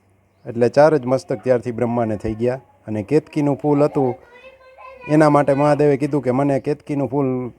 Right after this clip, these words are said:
ક્યારેય કોઈ ચડાવતા નહીં", કારણ કે એને પણ સાથ આપ્યો હતો આ ખોટું બોલવામાં એટલા માટે. તો આવી કંઈક કથા હતી મહાશિવરાત્રિની. આ બધું શિવરાત્રિના દિવસે થયું હતું.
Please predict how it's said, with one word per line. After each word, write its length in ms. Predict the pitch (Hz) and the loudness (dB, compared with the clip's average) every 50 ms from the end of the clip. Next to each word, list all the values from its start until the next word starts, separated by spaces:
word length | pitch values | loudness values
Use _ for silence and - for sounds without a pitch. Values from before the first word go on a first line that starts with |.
| _ | _
ક્યારેય 260 | - 139 143 147 151 135 | 2 2 4 4 2 0
કોઈ 220 | - 151 131 127 | 0 -2 -2 0
ચડાવતા 480 | - 131 131 131 127 123 110 - 113 113 | 2 4 4 4 4 2 2 0 -2 -2
નહીં", 240 | 113 120 131 120 - _ _ _ | -2 -4 -6 -8 -14 _ _ _
કારણ 140 | - 127 123 | -6 -6 -6
કે 200 | 120 - 127 127 | -2 -2 0 2
એને 180 | 131 143 151 147 | 4 4 2 2
પણ 200 | 143 - 143 135 | 2 0 -2 0
સાથ 300 | 127 - 151 151 143 131 | 2 4 4 4 6 4
આપ્યો 220 | 135 135 131 147 | 2 0 0 -4
હતો 260 | 143 135 143 143 143 - - - - - - _ _ _ _ _ - | -4 -4 -4 -6 -8 -10 -18 -20 -20 -20 -20 _ _ _ _ _ -8
આ 220 | - 107 110 107 | -4 -2 -2 -2
ખોટું 360 | 104 - - 143 135 156 135 127 | -4 -2 -4 -2 0 0 2 2
બોલવામાં 720 | 135 135 135 135 135 135 139 139 139 _ _ _ _ - | 2 2 4 4 4 2 2 -2 -10 _ _ _ _ -6
એટલા 220 | 139 127 127 123 110 | -4 -2 0 -2 -2
માટે. 300 | 110 113 110 - 135 143 _ _ _ _ _ _ _ _ _ _ _ _ _ _ _ _ _ _ | 0 -4 -4 -6 -10 -14 _ _ _ _ _ _ _ _ _ _ _ _ _ _ _ _ _ _
તો 300 | - 113 110 117 117 117 - | -2 0 0 2 0 0 0
આવી 220 | 139 147 143 139 | 0 2 2 2
કંઈક 220 | 123 - 123 120 - _ - _ _ _ _ _ _ _ _ _ | 2 2 0 0 -2 _ -20 _ _ _ _ _ _ _ _ _
કથા 340 | - 135 - - 135 123 123 | -4 -2 0 2 4 4 4
હતી 320 | 131 - 139 120 113 104 _ _ _ _ _ _ _ _ _ _ _ _ _ _ _ - | 2 0 -4 -6 -6 -8 _ _ _ _ _ _ _ _ _ _ _ _ _ _ _ -2
મહાશિવરાત્રિની. 920 | 117 123 135 135 123 - 127 120 117 120 117 - 110 113 113 113 117 120 107 - - - | 0 2 2 2 2 0 0 2 2 2 2 2 -2 -4 -4 -4 -4 -6 -8 -12 -6 -4
આ 60 | 131 | -4
બધું 340 | 131 135 143 151 151 147 143 | 0 0 2 2 2 2 0
શિવરાત્રિના 600 | - - 165 160 160 151 - 151 139 143 139 139 131 | 0 -2 0 2 2 2 0 -2 -2 0 0 0 0
દિવસે 460 | 127 151 156 143 - 139 127 120 113 113 - _ _ _ _ _ _ _ _ _ _ _ _ _ _ | 2 0 0 0 -2 -2 -4 -4 -4 -6 -14 _ _ _ _ _ _ _ _ _ _ _ _ _ _
થયું 260 | - 160 160 143 113 | 2 2 4 4 2
હતું. 260 | 101 - - 113 123 | 0 -2 -6 -8 -10